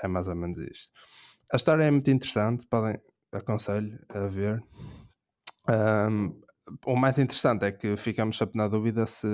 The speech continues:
este Anne Friedman estava feito com a Glafira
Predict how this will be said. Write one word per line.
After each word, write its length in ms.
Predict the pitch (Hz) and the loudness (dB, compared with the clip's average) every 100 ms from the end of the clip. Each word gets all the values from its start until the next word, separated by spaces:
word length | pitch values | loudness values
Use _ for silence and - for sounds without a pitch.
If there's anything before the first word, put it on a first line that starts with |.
| 104 | 0
este 180 | 101 - | 0 -2
Anne 140 | 104 | -4
Friedman 520 | 98 107 104 104 104 104 _ _ _ | -4 -2 0 0 -2 -4 _ _ _
estava 280 | _ 117 110 | _ 0 0
feito 320 | 104 110 101 - | 0 0 0 0
com 180 | 104 101 | 0 2
a 500 | 95 95 95 95 98 - _ - | 2 2 2 0 -4 -8 _ -4
Glafira 960 | 113 98 - 101 95 95 95 92 98 | 0 0 0 0 2 0 -2 -4 -8